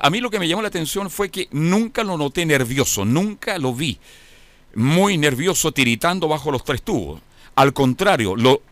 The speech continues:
destaqué en el relato. Hubo un momento en que él gritaba y formaba su barrera, vale decir, el tipo tenía las condiciones no solo en atajar, sino que tenía la personalidad para ordenar, para hacer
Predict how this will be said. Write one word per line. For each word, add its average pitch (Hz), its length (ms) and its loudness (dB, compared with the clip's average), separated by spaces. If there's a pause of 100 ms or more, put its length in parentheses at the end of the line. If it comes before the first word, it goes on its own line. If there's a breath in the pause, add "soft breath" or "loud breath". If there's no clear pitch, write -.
(240)
destaqué 127 540 -2
en 226 60 -4
el 208 120 -6
relato. 165 380 -2
Hubo 170 160 2
un 214 40 0
momento 185 540 0
en 143 180 2
que 143 260 0
él 170 260 2
gritaba 127 680 2 (680 soft breath)
y 151 100 -2
formaba 160 600 2
su 151 160 -4
barrera, 127 380 -2
vale 127 220 -2
decir, 123 340 -2 (380 soft breath)
el 131 120 2
tipo 170 300 -2
tenía 160 380 0
las 202 100 -4
condiciones 170 640 -6
no 160 140 -4
solo 190 380 -6 (300 soft breath)
en 123 140 0
atajar, 117 360 -2
sino 135 220 0
que 131 100 -4
tenía 123 300 4
la 120 160 4
personalidad 113 880 2 (460 soft breath)
para 123 220 4
ordenar, 123 540 4
para 113 340 0 (140)
hacer 170 460 -4